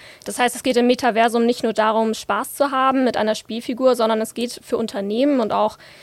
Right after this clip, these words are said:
Privatpersonen, äh, da tatsächlich für Geldmengen, die da auch ausgetauscht werden. Und das ist auch jetzt schon eine Menge Geld auf solchen Plattformen unterwegs, nicht nur bei privaten Usern, sondern eben auch bei bekannten Unternehmen und vor allem auch Modemarken wie Adidas, Nike, H und M oder auch Luxusmarken wie Louis Vuitton,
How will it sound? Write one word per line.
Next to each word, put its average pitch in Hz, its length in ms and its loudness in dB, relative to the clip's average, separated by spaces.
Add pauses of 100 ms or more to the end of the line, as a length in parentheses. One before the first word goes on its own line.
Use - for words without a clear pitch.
(200)
Privatpersonen, 262 880 2
äh, 233 180 4
da 233 100 2
tatsächlich 247 440 -6
für 226 100 2
Geldmengen, 226 800 -2
die 214 100 -6
da 214 140 0
auch 202 120 -4
ausgetauscht 220 680 -6
werden. 190 300 -6
Und - 400 -8
das 254 100 0
ist 262 120 0
auch 269 100 2
jetzt 277 200 0
schon 262 140 4
eine 226 60 2
Menge 226 220 2
Geld 233 220 0
auf 226 100 -2
solchen 220 280 0
Plattformen - 480 -6
unterwegs, 214 640 -6
nicht 233 160 -4
nur 233 100 0
bei 208 240 2
privaten 208 480 -2
Usern, 277 580 0 (340)
sondern 262 320 2
eben 240 160 2
auch 233 100 4
bei 233 160 0
bekannten 233 400 -2
Unternehmen 226 640 -2
und 214 160 0
vor - 160 -4
allem 220 180 0
auch 214 140 -2
Modemarken 220 720 0
wie 202 140 -6
Adidas, 220 580 -2
Nike, 214 540 -4
H 208 120 -2
und 208 200 -2
M 233 340 0
oder 208 220 0
auch 202 180 -2
Luxusmarken 214 720 -4
wie 208 80 -8
Louis 220 280 -6
Vuitton, 208 440 -2